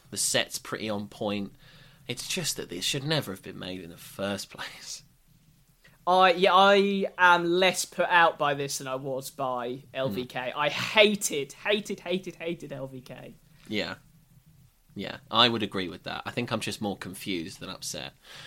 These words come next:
Speaker 1: Um, but some people that were upset was, rather understandably, the Secretary General of the Board of Deputies of British Jews. <laughs> um,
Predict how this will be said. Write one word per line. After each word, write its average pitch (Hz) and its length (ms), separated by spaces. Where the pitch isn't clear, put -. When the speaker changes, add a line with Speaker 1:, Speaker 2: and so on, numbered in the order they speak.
Speaker 1:
Um, 104 340
but 123 120
some 196 160
people 254 260
that 107 100
were 160 280
upset - 580
was, 143 460
rather 196 440
understandably, 139 1000
the 240 80
Secretary 156 520
General 98 420
of 123 240
the 131 120
Board 113 320
of 123 120
Deputies 113 480
of 139 120
British - 360
Jews. 113 680
<laughs> - 460
um, 127 540